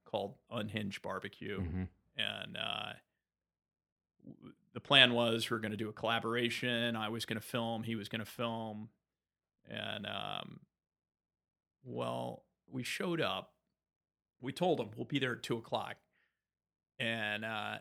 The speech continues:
Speaker 1: he says, "Yeah, the chicken's not thawed out yet. It's gonna be two more hours until the chicken's thawed out."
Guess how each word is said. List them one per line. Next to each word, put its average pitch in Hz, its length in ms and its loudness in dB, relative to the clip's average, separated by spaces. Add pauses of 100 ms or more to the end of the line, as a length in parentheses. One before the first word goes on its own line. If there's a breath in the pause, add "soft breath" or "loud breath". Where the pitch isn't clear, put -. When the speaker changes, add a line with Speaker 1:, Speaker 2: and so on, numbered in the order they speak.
(140)
Speaker 1:
he - 200 -10
says, 123 480 2 (120)
"Yeah, 160 220 -4
the 131 100 -6
chicken's 135 600 -4
not 101 240 -6
thawed 92 240 -4
out - 280 -6
yet. - 240 -10 (840)
It's 117 180 -6
gonna 151 160 2
be 139 160 0
two - 180 2
more 135 220 4
hours 120 400 4
until - 200 -4
the 107 80 -8
chicken's - 420 -4
thawed 92 260 -2
out." 90 280 -6